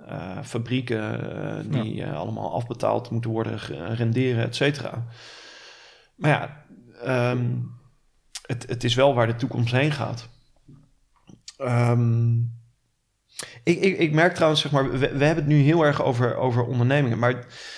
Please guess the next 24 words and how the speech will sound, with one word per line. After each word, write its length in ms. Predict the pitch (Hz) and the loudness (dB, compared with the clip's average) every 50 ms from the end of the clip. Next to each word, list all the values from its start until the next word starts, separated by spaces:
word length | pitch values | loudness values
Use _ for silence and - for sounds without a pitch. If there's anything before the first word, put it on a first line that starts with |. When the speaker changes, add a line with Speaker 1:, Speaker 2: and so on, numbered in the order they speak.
| - - - | -18 -14 -4
Speaker 1:
waar, 420 | - 139 131 123 - 135 123 - | 0 2 2 2 2 -2 -6 -8
eh, 720 | - 78 - 127 120 113 113 113 113 127 139 - - - - - | -10 -6 -4 0 0 2 2 2 2 0 -2 -2 -4 -8 -8 -8
w-, 120 | - 123 127 - 98 110 - - _ | -8 -8 -8 -8 -10 -14 -16 -18 _
wat 240 | - - 135 139 - | -4 -2 -2 0 0
ik 100 | 143 113 | 0 0
merk, 280 | 127 135 156 170 170 - | 2 2 2 2 2 0
zeg 140 | - 120 | -2 0
maar, 140 | 120 123 113 117 117 - - - | 0 0 0 0 -4 -8 -8 -4
met 260 | 123 127 131 127 - | -2 -2 -2 -2 -2
School 180 | - - 160 | 0 2 2
of 100 | 147 120 | 2 4
Mavericks, 400 | 123 127 143 151 165 170 160 - | 4 4 4 4 2 0 -2 -2
kijk, 360 | - - 113 113 117 - - - - _ _ _ _ _ _ _ _ _ _ _ | -2 -2 -4 -4 -6 -10 -16 -18 -20 _ _ _ _ _ _ _ _ _ _ _
ik, 220 | - 135 - - - | -4 -4 -4 -4 -6
ik 160 | - 131 117 | -6 -4 -2
zat 300 | - - 151 170 185 190 180 | 2 4 4 4 4 2 0
eerst, 220 | 143 180 202 196 - | 0 2 2 4 2
zeg 160 | - 151 - | 0 0 0
maar, 320 | 139 135 127 131 127 120 | 2 2 2 2 0 -2
heel 400 | 120 127 120 123 147 160 160 - | -4 0 2 4 4 4 4 2
erg 200 | - 135 135 - | 2 0 -2 -2
veel 360 | - - 139 131 123 113 - - | 0 0 2 2 2 0 0 0
over, 640 | 107 117 117 113 117 123 120 110 110 113 117 117 - - - - - - - - - - _ _ _ _ _ | 0 0 0 0 -2 -4 -4 -2 -2 -4 -4 -6 -8 -14 -20 -20 -20 -20 -20 -20 -20 -20 _ _ _ _ _
eh, 380 | - 104 101 101 98 95 98 | -6 -4 -4 -2 -4 -4 -6